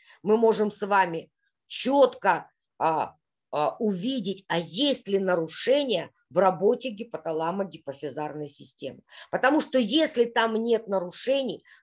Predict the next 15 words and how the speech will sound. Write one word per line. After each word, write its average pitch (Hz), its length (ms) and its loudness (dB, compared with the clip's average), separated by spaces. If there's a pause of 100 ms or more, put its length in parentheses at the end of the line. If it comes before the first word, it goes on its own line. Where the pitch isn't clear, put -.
то - 240 2
всё, 302 300 2
что - 220 -4
я 208 180 2
перечислила, 185 960 -4
эта 202 260 0
женщина 185 580 -2
будет 185 280 -8
переживать. 160 580 -8 (260)
Вот - 120 -2
она 247 180 6
будет 240 300 -2
в - 80 -20
таком 233 420 0
состоянии. 196 840 -2